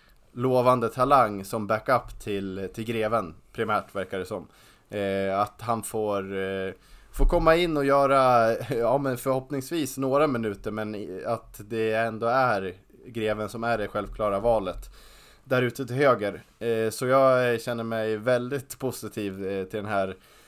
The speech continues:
värvningen. Men sen så, som ni är inne på, så, så är det väl, det är ju fler värvningar som man väntar på.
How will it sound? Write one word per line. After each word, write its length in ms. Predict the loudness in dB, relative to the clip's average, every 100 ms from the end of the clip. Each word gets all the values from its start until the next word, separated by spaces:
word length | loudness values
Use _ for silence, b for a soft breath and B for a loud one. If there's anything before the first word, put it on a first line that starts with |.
| b 0
värvningen. 760 | 6 6 4 0 0 -2 -2
Men 100 | -4
sen 260 | 0 0 0
så, 340 | -2 -2 0
som 180 | -2 0
ni 80 | 0
är 40 |
inne 160 | 0 -2
på, 200 | -2 -2
så, 420 | 0 0 0 -2
så 120 | 0
är 160 | 2 2
det 60 |
väl, 260 | 0 -2 -2
det 200 | -6 -4
är 20 |
ju 60 | -4
fler 320 | -2 0 2
värvningar 480 | 4 2 2 -2 -2
som 120 | -2
man 120 | 0
väntar 360 | 2 2 0 -4
på. 300 | -2 -6